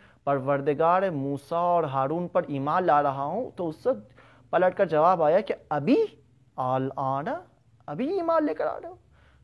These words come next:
तब जाके फ़िरौन को पता चला कि हकीकी रब कौन है। इसी तरह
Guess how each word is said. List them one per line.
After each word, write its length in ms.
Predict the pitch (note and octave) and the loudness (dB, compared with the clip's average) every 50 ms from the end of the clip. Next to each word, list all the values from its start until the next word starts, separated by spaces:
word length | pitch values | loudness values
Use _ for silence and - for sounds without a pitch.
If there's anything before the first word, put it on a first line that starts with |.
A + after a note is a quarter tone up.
| _ _ _ _ _ _ - | _ _ _ _ _ _ -4
तब 260 | A3+ B3+ C4 B3+ G3 | -2 -2 -2 -2 -2
जाके 320 | G3 G3+ G3 G3+ G3 G#3 F#3 | 0 2 2 2 0 -2 -6
फ़िरौन 460 | - F#3 F3 E3 D#3+ E3 E3+ F3 F3 | -2 0 2 2 2 2 0 -2 -2
को 100 | F3 E3 | -4 -4
पता 240 | C#3+ D#3 D3+ D#3 C#3+ | -4 -2 -2 -2 -4
चला 240 | - D3 C#3+ E3 F3+ | -2 -2 -2 -2 -2
कि 120 | - E3 | -2 -6
हकीकी 500 | C3 C3 C3+ B2+ B2+ C3 B2+ C3 D#3 D3+ B2+ | -10 -10 -10 -8 -8 -8 -8 -6 -6 -6 -6
रब 260 | A#2 C3 C3+ C3+ B2+ - | -4 -4 -4 -4 -6 -12
कौन 240 | - - - F4 D4+ | -10 -8 -8 -8 -10
है। 160 | - - - - - - - - - - - - - - _ - - - - - - - - - - | -12 -16 -20 -20 -20 -20 -20 -20 -20 -20 -20 -20 -20 -20 _ -20 -20 -20 -20 -20 -20 -20 -16 -12 -10
इसी 180 | C#3 - A3 | -8 -6 0
तरह 300 | A3 A#3+ A#3 B3 C4 C4 | 2 4 4 6 4 2